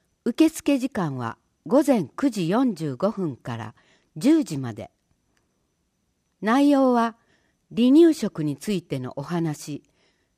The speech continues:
調理タイム、質問タイムなどです。どちらも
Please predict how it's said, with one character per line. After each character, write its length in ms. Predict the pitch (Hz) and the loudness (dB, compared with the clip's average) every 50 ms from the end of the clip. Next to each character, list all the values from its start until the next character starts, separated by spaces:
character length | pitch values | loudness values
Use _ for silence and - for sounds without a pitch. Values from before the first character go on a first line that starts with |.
| _ _ - | _ _ -4
調 280 | - 247 240 262 285 285 | 0 2 4 4 4 4
理 140 | 277 254 | 2 -2
タ 200 | - - 226 220 | -2 -2 -2 0
イ 80 | 190 151 | 0 -2
ム、 180 | 127 120 113 - _ _ _ _ _ _ _ _ _ _ _ _ _ | -4 -6 -12 -14 _ _ _ _ _ _ _ _ _ _ _ _ _
質 360 | - - - 240 - - 302 | -16 -12 -12 -10 -2 2 4
問 200 | 311 302 294 294 | 6 6 4 2
タ 180 | 294 285 262 262 | 0 0 0 0
イ 80 | 226 | 0
ム 120 | 185 156 143 | 0 -2 -2
な 140 | 139 139 | -4 -4
ど 140 | 135 139 127 | -6 -6 -8
で 140 | 120 113 117 | -8 -10 -14
す。 240 | - - - _ _ _ _ _ _ _ _ _ _ _ _ _ _ _ _ _ _ _ _ _ _ _ _ _ _ _ _ _ _ _ _ - | -16 -18 -20 _ _ _ _ _ _ _ _ _ _ _ _ _ _ _ _ _ _ _ _ _ _ _ _ _ _ _ _ _ _ _ _ 0
ど 140 | - 285 311 | 2 2 2
ち 160 | - - 226 | 2 0 0
ら 80 | 202 180 | 2 2
も 260 | 156 139 117 - | 2 0 -2 -4